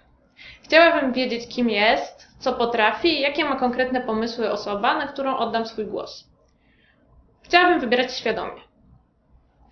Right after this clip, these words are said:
Jeżeli też uważacie, że takie informacje są potrzebne i chcecie pomóc mieszkańcom waszej gminy w podjęciu świadomych decyzji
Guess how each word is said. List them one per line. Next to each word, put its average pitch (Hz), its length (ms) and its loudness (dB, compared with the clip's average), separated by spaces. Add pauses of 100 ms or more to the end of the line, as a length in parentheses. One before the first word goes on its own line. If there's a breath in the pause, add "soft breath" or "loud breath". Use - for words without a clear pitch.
(100)
Jeżeli 302 300 2
też 359 220 8
uważacie, 226 440 -2
że 226 80 -6
takie - 220 -4
informacje 254 520 -2
są 226 180 -6
potrzebne 190 600 -4 (280)
i - 60 -14
chcecie 294 280 -4
pomóc 285 500 0
mieszkańcom 247 500 -4
waszej 233 280 -2
gminy 202 340 -2
w - 60 -16
podjęciu 226 760 -2 (340 loud breath)
świadomych 254 440 2
decyzji 214 560 -4